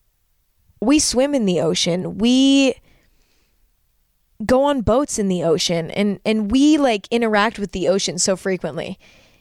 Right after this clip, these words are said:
that I would love to know what's down below there. I would love to see all of the cool creatures that are down there that are literally our neighbors. You know, that's very cool.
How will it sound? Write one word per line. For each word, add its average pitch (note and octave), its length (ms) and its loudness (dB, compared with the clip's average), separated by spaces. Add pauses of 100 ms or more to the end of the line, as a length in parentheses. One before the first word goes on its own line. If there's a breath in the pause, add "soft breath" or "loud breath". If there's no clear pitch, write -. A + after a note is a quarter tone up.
(200 soft breath)
that G3+ 380 0
I A3 160 2
would B3+ 140 -4
love G#3+ 280 0
to G3+ 120 -4
know G3 300 2
what's F3+ 600 -2 (1300)
down F#3+ 280 0
below F3+ 300 2
there. E3 320 0
I G#3 120 2
would A3+ 140 2
love G#3 220 0
to F#3 80 -6
see F3+ 300 -2 (920)
all A3+ 240 4
of G3+ 80 -4
the F#3+ 100 -4
cool F#3+ 260 2
creatures F3 440 -4
that F3 100 -4
are E3+ 100 0
down F#3 280 -2
there F3 260 -2 (360 soft breath)
that A3 180 2
are G#3 240 4
literally B3 600 2
our G3+ 160 4
neighbors. F#3 680 -2
You G#3+ 100 2
know, G3 140 2
that's A3+ 320 0
very G#3 260 2
cool. F3+ 420 0